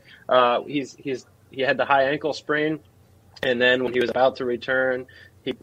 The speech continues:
he picked up a, uh, I guess a, maybe he was a little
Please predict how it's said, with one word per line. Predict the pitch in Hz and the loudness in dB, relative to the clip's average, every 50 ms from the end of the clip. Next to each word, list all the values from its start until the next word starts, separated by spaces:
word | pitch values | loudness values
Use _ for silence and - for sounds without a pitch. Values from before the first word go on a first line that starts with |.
| _ _ - - | _ _ -16 -10
he | 123 120 | -10 -10
picked | 110 - - 160 - - | -6 0 0 0 2 4
up | 160 139 131 - - | 2 2 2 2 2
a, | 127 127 123 123 123 | 4 4 6 6 6
uh, | 123 120 120 120 117 117 | 6 6 6 4 4 2
I | 117 | 0
guess | 117 139 143 143 - | 0 -2 -2 -2 0
a, | 139 123 113 - 101 - | 0 2 2 0 -4 -8
maybe | - 123 117 127 135 127 127 127 | -8 -8 -4 -2 -2 0 0 0
he | 127 | 0
was | 127 127 127 117 | 0 0 0 0
a | 120 | 2
little | 117 117 123 123 120 120 113 - | 4 4 6 6 6 4 2 0